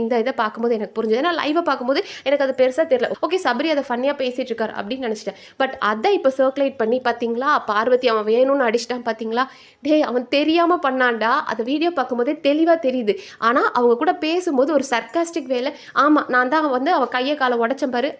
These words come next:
அப்படின்ற மீனிங்ல தான் அவர் அதை சொன்னார். அதை தேவையில்லாம ஸ்ப்ரெட் பண்ணி பார்வதி இப்ப நல்லவளா காட்டணுன்றதுக்காக சபரிக்கு ஆப்போசிட்டா இப்ப அந்த வீடியோ வந்து ஸ்ப்ரெட் ஆயிட்டு இருக்கிறத பார்க்க முடிஞ்சது. So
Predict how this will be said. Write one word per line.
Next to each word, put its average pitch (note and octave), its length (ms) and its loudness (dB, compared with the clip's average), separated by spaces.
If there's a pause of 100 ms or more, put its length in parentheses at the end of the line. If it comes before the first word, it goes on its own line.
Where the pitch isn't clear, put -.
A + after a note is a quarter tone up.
அப்படின்ற D#4 440 -2 (120)
மீனிங்ல B3+ 380 -4
தான் F4+ 100 -2
அவர் A#3+ 160 -2
அதை G3+ 180 -8
சொன்னார். A#3 300 -4 (280)
அதை C4 140 2 (100)
தேவையில்லாம C#4 440 2
ஸ்ப்ரெட் A3+ 320 -4
பண்ணி A3+ 200 2 (140)
பார்வதி D4 420 0
இப்ப A3+ 160 -6
நல்லவளா B3 400 2
காட்டணுன்றதுக்காக A3 840 -2 (140)
சபரிக்கு B3+ 440 0
ஆப்போசிட்டா A3+ 380 -2
இப்ப C#4 140 0
அந்த G#3+ 160 0
வீடியோ A3+ 260 0
வந்து G#3+ 180 -6
ஸ்ப்ரெட் G3 260 -6
ஆயிட்டு A#3 180 -2
இருக்கிறத G3+ 240 -8 (100)
பார்க்க F#3+ 260 -10
முடிஞ்சது. F#3+ 340 -6 (420)
So C4 60 2